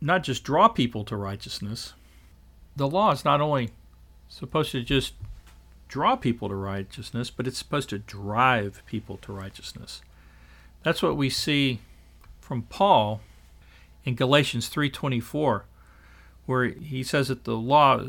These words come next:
is given as a schoolmaster to drive Israel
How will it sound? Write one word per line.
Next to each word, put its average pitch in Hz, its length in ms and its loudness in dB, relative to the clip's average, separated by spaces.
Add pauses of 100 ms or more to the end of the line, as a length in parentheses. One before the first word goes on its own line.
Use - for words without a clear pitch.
(160)
is - 280 -12
given 143 320 0
as 117 160 -2
a 104 60 -4
schoolmaster 127 1080 -2
to 131 100 -8
drive 143 680 2
Israel 120 680 -2